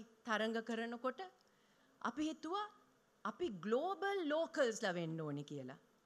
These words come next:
අදටත් එහෙම හිතනවා. හැබැයි අද බුකියේ හැමෝම කතා කරන හින්දා අපි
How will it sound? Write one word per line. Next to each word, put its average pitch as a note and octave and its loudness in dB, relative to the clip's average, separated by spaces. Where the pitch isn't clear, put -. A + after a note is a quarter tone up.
අදටත් G#3 0
එහෙම F#3 -2
හිතනවා. C#3+ -8
හැබැයි G3 2
අද A3 6
බුකියේ D4 4
හැමෝම C4 6
කතා B3 2
කරන A3+ -2
හින්දා A3 0
අපි C4 2